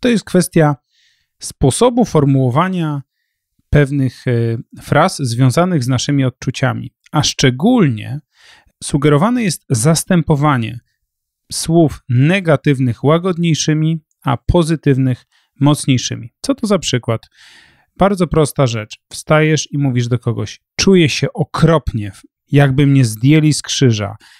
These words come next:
Czuję się fatalnie”. Jak się zaczynasz od razu czuć? W ten sposób, w jaki asocjowane jest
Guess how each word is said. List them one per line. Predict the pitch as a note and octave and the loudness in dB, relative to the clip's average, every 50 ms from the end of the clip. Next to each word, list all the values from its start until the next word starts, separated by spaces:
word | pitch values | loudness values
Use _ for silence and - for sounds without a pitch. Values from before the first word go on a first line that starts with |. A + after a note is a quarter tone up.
| _ _ - | _ _ -4
Czuję | - E3 E3+ E3 | 0 2 4 4
się | - - E3 - | 2 0 -2 -2
fatalnie”. | - E3 D3+ - - D3+ B2+ A#2 A2+ G#2+ A2+ A2 G2+ - _ _ _ _ | 0 -2 -2 0 0 0 2 0 0 -2 -6 -12 -18 -20 _ _ _ _
Jak | - C3+ D3 F3+ F3+ - | -4 -2 0 0 0 -2
się | - A3+ | -4 -4
zaczynasz | F3+ F#3 F3 - - F3+ E3+ D3+ - C#3+ | -4 -4 -4 -4 -4 -4 -2 -2 -4 -4
od | B2+ B2+ | -4 -2
razu | B2+ C3 C3 B2+ C3 B2+ B2+ B2+ _ _ _ _ _ _ _ | -2 0 0 0 0 0 -2 -4 _ _ _ _ _ _ _
czuć? | - - B2 C#3+ D#3+ - - _ _ _ _ _ _ | -4 -2 -2 -2 -2 -6 -10 _ _ _ _ _ _
W | - - | -20 -6
ten | - F3+ F#3 F#3+ F#3 | 0 2 2 2 0
sposób, | - - - A#2+ A2+ - D3 C#3+ B2+ | -2 -4 -4 -6 -4 -4 -4 -4 -2
w | B2 | 0
jaki | C3 C3 B2 - C#3+ C3+ C#3 - _ _ _ _ _ _ _ _ _ - | 0 0 0 0 0 -2 -2 -2 _ _ _ _ _ _ _ _ _ -4
asocjowane | C#3+ C#3 - - D3 - - - C#3 A#2+ C#3 D3+ E3 E3 D#3+ D3+ C#3+ C#3+ - _ _ _ _ _ _ _ - | -4 -2 0 -2 -2 -2 0 0 2 2 2 2 2 2 2 0 0 -2 -6 _ _ _ _ _ _ _ -2
jest | C3 B2+ C3+ D3 C#3+ - - _ | 2 2 4 2 2 -2 -6 _